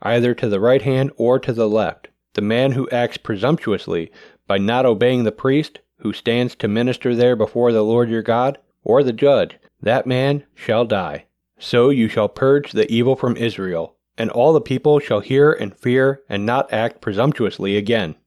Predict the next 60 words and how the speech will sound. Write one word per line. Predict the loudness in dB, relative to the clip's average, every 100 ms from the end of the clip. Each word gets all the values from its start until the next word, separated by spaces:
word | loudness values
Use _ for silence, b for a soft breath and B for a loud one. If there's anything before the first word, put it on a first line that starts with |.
| _
When | -4 0
you | -2
come | 0 2 2
to | 2
the | 0
land | 2 2 2 0
that | -2 -4
the | -2
Lord | 2 2 2
your | -2
God | 0 0 2 0
is | -4 -10
giving | -6 -2 0
you, | 2 2 -2 _ _ -6
and | -4
you | -4
possess | -6 -2 -2 2
it | 0 0 -10
and | -10
dwell | 0 2 4
in | 2
it, | 0
and | -4 -6
then | -6 -6 -10
say, | 0 2 4 2 _ _ -4
'I | 0
will | 0
set | 0 0
a | 0
king | 2 2
over | 4 2 -2
me, | -6 -8 _ _ _
like | -6 -2
all | 2 2
the | 2
nations | 0 -2 -2 -8 -2
that | 0
are | 0 0
around | 0 0 0
me,' | 0 -2 _ _
you | -2
may | 0 2
indeed | 2 2 2 2
set | 0 0
a |
king | 0 0 2
over | 0 -2
you, | -6 -6 -8 b _
whom | -2 0
the | 0
Lord | 2 0 0
your | -2
God | 0 0
will | -2 -6
choose. | 0 0 0 -4 -18 _ _
One | -2 0 0
from | 0 0
among | 0 2 2
your | 2
brothers | 4 4 2 0